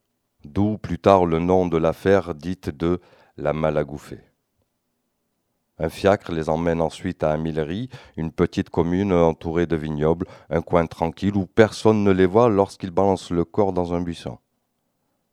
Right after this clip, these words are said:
Erreur de débutant. Quinze jours plus tard, les habitants du secteur se plaignant d'être incommodés par une odeur pestilentielle, un cantonnier repère l'endroit où, la chaleur aidant, le corps est en pleine décomposition.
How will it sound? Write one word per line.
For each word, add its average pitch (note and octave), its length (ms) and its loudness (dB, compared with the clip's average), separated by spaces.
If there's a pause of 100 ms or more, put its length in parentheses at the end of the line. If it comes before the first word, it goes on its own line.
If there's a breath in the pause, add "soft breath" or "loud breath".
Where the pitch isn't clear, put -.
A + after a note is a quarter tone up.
(140)
Erreur D#2+ 320 -2
de D2+ 80 -2
débutant. C#2+ 480 -6 (720)
Quinze F#2+ 200 4
jours E2+ 160 0
plus F2+ 160 -4
tard, G2 180 2
les F2 180 -2
habitants F2 340 0
du F2 100 -4
secteur - 400 -2
se - 80 -6
plaignant F2 360 0
d'être E2 460 -6
incommodés G2+ 580 0
par D#2+ 200 -2
une F2+ 140 0
odeur F2 320 0
pestilentielle, F#2+ 840 -2 (360 loud breath)
un D#2+ 140 -4
cantonnier G2 560 2
repère E2+ 420 0
l'endroit D#2+ 600 2
où, G2 160 -4 (280 soft breath)
la D#2+ 120 -6
chaleur F2+ 360 2
aidant, F#2 320 2
le D#2+ 140 2
corps F2 300 4
est E2 160 -6
en D#2 100 -4
pleine F2 300 -2
décomposition. E2 840 -6